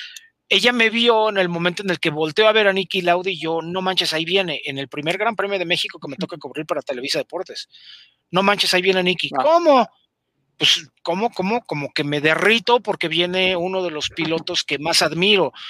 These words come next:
Speaker 1: O sea, más allá de haber visto al profesor Alain Prost, que mucha gente dice, "Ah, el gran profesor y todo el rollo". Sí, me causó sorpresa, me causó admiración, pero para mí en particular, por su forma de competir, por su
Speaker 2: Ah.
Speaker 1: forma de ser, que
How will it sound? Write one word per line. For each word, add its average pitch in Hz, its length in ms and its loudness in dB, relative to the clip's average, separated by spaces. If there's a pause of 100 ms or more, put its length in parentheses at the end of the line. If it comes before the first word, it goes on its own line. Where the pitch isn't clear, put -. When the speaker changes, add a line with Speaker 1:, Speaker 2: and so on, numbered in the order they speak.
(180)
Speaker 1:
O 151 100 -4
sea, 175 180 2
más 208 240 2
allá 262 540 6
de 175 120 2
haber 214 240 2
visto 233 300 -2
al 226 120 -2
profesor 185 600 -2
Alain 175 320 -2
Prost, 165 380 -2
que 139 100 -8
mucha 156 240 -6
gente 170 300 -8
dice, 180 260 -2
"Ah, 294 220 2
el 320 100 0
gran 277 180 2
profesor 247 400 2
y 247 40 -4
todo 254 160 4
el 220 60 0
rollo". 233 260 2 (380)
Sí, 262 340 2
me 240 100 2
causó 170 260 0
sorpresa, 196 500 0
me 175 120 -4
causó 156 300 0
admiración, 170 640 0 (280)
pero 143 140 -2
para 147 300 0
mí 233 240 0
en 254 80 0
particular, 160 760 -2 (340)
por 147 140 -6
su 143 120 0
forma 196 320 2
de 185 80 2
competir, 160 600 -2
por - 200 -12
su - 100 0
Speaker 2:
Ah. - 40 -6
Speaker 1:
forma 156 280 -4
de 151 80 -2
ser, 156 240 0
que 131 180 0